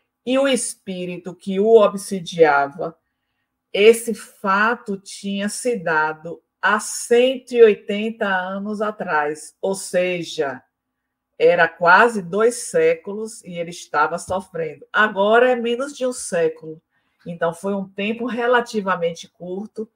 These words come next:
entre as existências para já ter acontecido, a reencarnação, está tentando, de alguma maneira, saldar a dívida. Mas eu queria, Regina, nós já estamos caminhando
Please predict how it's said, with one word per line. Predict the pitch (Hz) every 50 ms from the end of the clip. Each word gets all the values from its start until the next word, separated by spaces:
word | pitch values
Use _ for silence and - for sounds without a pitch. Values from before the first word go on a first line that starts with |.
| _ _ _ _ _ _ -
entre | 226 240 254 262 277 269 - 254 226 220
as | 220 214 185 185
existências | 202 190 180 185 196 196 - - - 196 196 214 208 - 202 196 - -
para | _ - 170 160 160 160 160
já | 160 165 151
ter | - - 170 180
acontecido, | 196 202 202 220 208 220 214 214 - - - 190 185 185 180 175 170 180 170 - _ _ _ _ _ -
a | - 147
reencarnação, | 147 165 151 151 156 160 - 156 156 226 202 202 220 214 - - 196 180 180 175 170 165 160
está | 151 160 160 - - - - 151 151 156 165 180 196 - _ _ _ _ _
tentando, | - 208 202 190 196 - 180 175 175 175 180 185 180 202 196
de | 185 202
alguma | 180 170 170 165 180 175 170
maneira, | 170 180 175 170 165 170 175 - 180 190
saldar | - - 214 196 190 175 165 156 151 165
a | 190 196
dívida. | 185 - 160 151 139 135 - 98 - - - - _ _ _ _ _ _ _ _ _ _ _ _ _ _ -
Mas | 202 220 226 240
eu | 262 262
queria, | 262 - 226 208 185 214 220 226 226
Regina, | 233 196 170 165 151 151 - 156 160 156 151 156
nós | 156 160 160 156 156
já | 165 156
estamos | 156 156 - - - - 156 151 151 156 156 - - -
caminhando | - 170 160 160 156 151 151 156 156 156 151 160 156